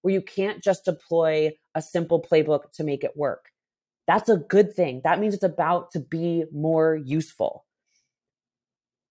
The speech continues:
Because when you can reduce something down to a playbook, it's only gonna, it's either not gonna work for, forever,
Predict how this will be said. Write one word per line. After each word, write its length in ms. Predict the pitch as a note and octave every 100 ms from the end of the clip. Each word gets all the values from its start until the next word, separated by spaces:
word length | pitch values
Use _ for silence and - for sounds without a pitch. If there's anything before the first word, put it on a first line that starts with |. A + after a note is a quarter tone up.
| _ _ _ _ _ -
Because 200 | G3+ G3+
when 80 | G3+
you 100 | F#3
can 160 | F#3
reduce 260 | F3+ F#3 G#3+
something 260 | A3+ G#3
down 200 | F3 E3+ D#3
to 100 | E3
a 60 |
playbook, 460 | - D#3+ D3+ C#3+ C3
it's 160 | - - D#3+
only 280 | D#3+ E3+
gonna, 340 | E3+ D#3 D3+ C#3+ _ _
it's 120 | -
either 200 | G3 F#3+
not 280 | F3 E3+ F#3+
gonna 160 | A#3 G3+
work 300 | D#3 E3 -
for, 300 | G#3+ G#3 -
forever, 640 | - A3 A3 A#3 A#3+ B3